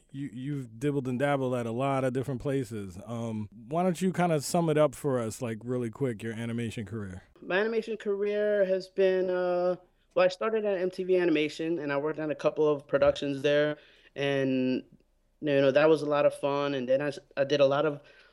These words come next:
Speaker 2: smaller projects for different studios in the city. And when I wasn't working, you know, when I was, uh, in between seasons of shows, like, one of the shows I worked on was Daria. So we would work on, like, twelve episodes, and then when there was a break,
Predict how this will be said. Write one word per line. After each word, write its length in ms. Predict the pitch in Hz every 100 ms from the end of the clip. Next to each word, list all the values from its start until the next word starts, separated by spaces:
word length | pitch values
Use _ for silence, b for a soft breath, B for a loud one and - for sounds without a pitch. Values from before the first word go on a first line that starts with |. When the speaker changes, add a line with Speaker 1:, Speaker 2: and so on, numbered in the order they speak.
| b _ -
Speaker 2:
smaller 380 | - 143 151
projects 420 | 147 147 143 147 -
for 100 | 123
different 300 | 135 147 139
studios 420 | - 139 139 135
in 80 | 131
the 80 |
city. 500 | 127 135 127 127 131 -
And 400 | 120 117 113 110 B B B
when 160 | 123 123
I 40 |
wasn't 380 | 123 156 165 135
working, 400 | 131 123 131 135
you 120 | 127
know, 340 | 127 131 131 -
when 220 | 151 123
I 40 |
was, 260 | 120 123 120
uh, 320 | 120 113 107 -
in 100 | 131
between 340 | 135 - 139
seasons 440 | 123 139 131 135 127
of 80 | 117
shows, 500 | - 123 131 135 139
like, 180 | - 110
one 100 | 147
of 60 | 151
the 60 |
shows 280 | 139 139 131
I 60 | 131
worked 260 | 123 127
on 120 | 127 120
was 160 | 113
Daria. 500 | 107 117 120 127 135 135 b b b b
So 180 | - 127
we 140 | 123 139
would 320 | 143 135 117
work 260 | 139 143
on, 180 | 139 131
like, 220 | 123 117
twelve 280 | - 135 131
episodes, 640 | 127 131 131 131 135 139 131
and 120 | 113
then 120 | 127
when 100 | 131
there 140 | 123 123
was 100 | 117
a 80 |
break, 400 | 98 135 151 151